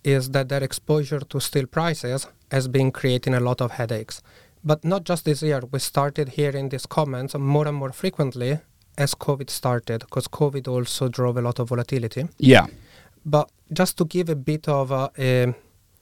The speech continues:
Speaker 1: a frame of reference
Speaker 2: Yeah.
Speaker 1: of what happened in the last, uh, six months, twelve months. When we launched this contract in November two thousand fifteen, steel scrap prices were a hundred and seventy dollars.
Speaker 2: <laughs>
Speaker 1: They doubled to three hundred and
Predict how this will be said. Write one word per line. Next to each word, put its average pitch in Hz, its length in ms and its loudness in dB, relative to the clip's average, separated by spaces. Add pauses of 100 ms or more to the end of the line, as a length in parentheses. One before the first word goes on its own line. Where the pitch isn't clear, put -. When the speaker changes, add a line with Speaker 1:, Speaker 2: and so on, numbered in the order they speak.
(680)
Speaker 1:
a 131 320 4
frame 160 260 2
of 147 120 -2
reference 139 480 -2
Speaker 2:
Yeah. 165 240 10
Speaker 1:
of 139 120 -4
what 147 240 -2
happened 139 360 -2
in 131 100 -2
the 127 100 2
last, 123 480 0
uh, 127 200 0
six - 320 -4
months, 120 340 0
twelve 123 280 0
months. 120 360 -2 (640)
When 165 180 4
we 160 120 0
launched 160 280 -4
this 156 180 -2
contract 170 580 0
in 135 60 4
November 131 320 0
two - 140 -8
thousand 127 320 0
fifteen, 151 540 -2 (160)
steel - 360 -2
scrap - 320 -6
prices 147 520 -2
were 131 220 -4 (120)
a - 40 -14
hundred 139 400 -2
and 135 140 0
seventy 123 360 -6
dollars. 113 460 -4 (340)
Speaker 2:
<laughs> - 1200 0
Speaker 1:
They 147 220 0
doubled 139 720 2
to 156 100 6
three 147 220 0
hundred 147 360 0
and 147 220 8